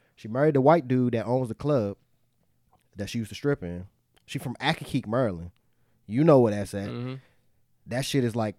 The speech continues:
Speaker 1: a strong, like, hour and fifteen minutes away from Baltimore. So she
Speaker 2: Mm-hmm.
Speaker 1: don't, it's, like, the, one of the richest neighborhoods in P G County.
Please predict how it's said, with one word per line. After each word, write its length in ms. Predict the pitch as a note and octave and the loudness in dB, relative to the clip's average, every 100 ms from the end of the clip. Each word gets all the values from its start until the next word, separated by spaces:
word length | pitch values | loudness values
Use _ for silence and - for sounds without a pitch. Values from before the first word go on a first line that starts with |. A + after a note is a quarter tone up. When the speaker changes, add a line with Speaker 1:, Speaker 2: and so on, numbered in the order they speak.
| _ _ | _ _
Speaker 1:
a 320 | - G#2 G2 | -16 -12 -12
strong, 440 | A2+ - C#3+ D3 C3+ | -12 -2 2 4 4
like, 220 | A#2+ G2+ - | -2 -4 -4
hour 260 | A#2 B2 | 0 2
and 100 | A#2 | 0
fifteen 320 | A#2+ A#2+ A#2 | -4 -6 -4
minutes 200 | A2+ A2+ | -4 -4
away 180 | G#2 A2+ | -4 -6
from 120 | G2 | -6
Baltimore. 500 | F#2 A2 F#2 E2+ E2 | -4 -4 -6 -12 -14
So 100 | F2 | -12
she 140 | G#2+ A#2+ | -6 0
Speaker 2:
Mm-hmm. 80 | C3+ | 0
Speaker 1:
don't, 180 | B2+ - | 0 -8
it's, 280 | - A2+ - - | -8 -8 -8 -10
like, 220 | A2+ G2 | -8 -6
the, 80 | G#2+ | -4
one 220 | A2 C3 | 0 0
of 60 | |
the 60 | A#2 | 2
richest 280 | B2 A#2+ G#2+ | 0 0 -2
neighborhoods 440 | A#2+ A2+ A2+ G2+ | -2 0 -2 -2
in 80 | G2 | -4
P 140 | A2 | -8
G 80 | F#2+ | -8
County. 400 | E2+ A2+ F2+ E2+ | -8 -8 -8 -12